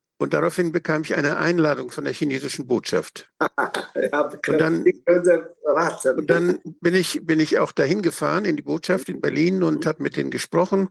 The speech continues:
Speaker 1: und hab gesagt, ich, ich find's doch gut, wenn sie sich öffnen und wenn sie das, wenn sie die Welt praktisch hereinlassen. Es gibt so viele Epidemiologen und Leute, die da helfen können,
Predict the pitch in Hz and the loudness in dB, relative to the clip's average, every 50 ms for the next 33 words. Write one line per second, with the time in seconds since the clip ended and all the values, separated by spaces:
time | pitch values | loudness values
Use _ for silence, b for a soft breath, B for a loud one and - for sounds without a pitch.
0 | B B B B B B B B B B B B _ - 147 147 147 151 - - | B B B B B B B B B B B B _ -2 0 0 0 -2 -2 -2
1 | 143 131 139 139 131 - 143 131 127 135 143 - - 139 - - - 147 143 - | -2 0 0 -2 -2 -4 -6 -6 -4 -4 -4 -4 -4 -6 -2 0 0 0 0 -2
2 | - 139 120 - - 170 190 208 - - 160 156 143 - 208 143 143 127 - - | -4 -6 -8 -4 0 0 0 0 0 0 0 0 0 -2 -4 -4 -4 -4 -2 0
3 | 156 175 175 - 220 202 196 190 190 180 156 147 143 151 143 139 147 139 143 131 | 0 0 0 -2 -2 0 0 0 2 0 0 0 0 0 0 -2 -2 0 0 0
4 | 123 - - - - 135 143 135 135 139 131 131 123 131 139 160 170 - - 165 | 0 -2 -6 -4 -2 -2 -2 -2 -4 -8 -8 -6 -2 0 0 0 0 -2 -4 -6
5 | 160 - - 143 - - 143 123 131 151 196 196 160 139 139 - - 180 208 190 | -6 -4 -8 -6 -2 0 0 2 2 2 2 2 2 2 0 -2 -2 -4 -4 -4
6 | B B B B B - 196 - - - 165 - - 170 175 - - 180 165 160 | B B B B B -8 -8 -6 -6 -6 -6 -2 0 0 0 2 0 0 2 2
7 | 151 131 - 151 - - 165 147 156 139 139 143 139 147 180 202 190 170 160 156 | 2 2 2 0 -2 -2 -2 -2 0 0 0 0 2 4 2 2 2 2 0 0
8 | 151 147 156 160 - - 151 139 143 131 147 139 127 151 214 208 - 185 151 - | 2 2 2 2 0 -2 -8 -12 -6 -2 0 0 2 2 0 0 0 -4 -4 -2
9 | - 147 143 143 143 147 | -2 0 0 0 -2 -4